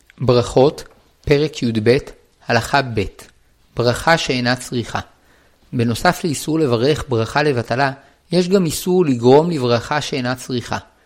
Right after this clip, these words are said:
למשל, מי שרוצה לאכול תפוח ואגס, הואיל וברכת שניהם שווה,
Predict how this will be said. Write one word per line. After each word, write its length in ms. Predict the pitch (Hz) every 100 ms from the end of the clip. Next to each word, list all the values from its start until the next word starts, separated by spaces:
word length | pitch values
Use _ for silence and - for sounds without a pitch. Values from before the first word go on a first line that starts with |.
| _ _ -
למשל, 480 | 151 151 - 120 110 - _ _ -
מי 100 | 180
שרוצה 400 | 190 165 - 156
לאכול 300 | 143 - 147
תפוח 440 | 139 - 151 143 139
ואגס, 540 | 123 107 107 117 - - _ _ -
הואיל 240 | 123 165
וברכת 440 | 151 131 - 147 -
שניהם 340 | 131 120 131
שווה, 360 | - 156 170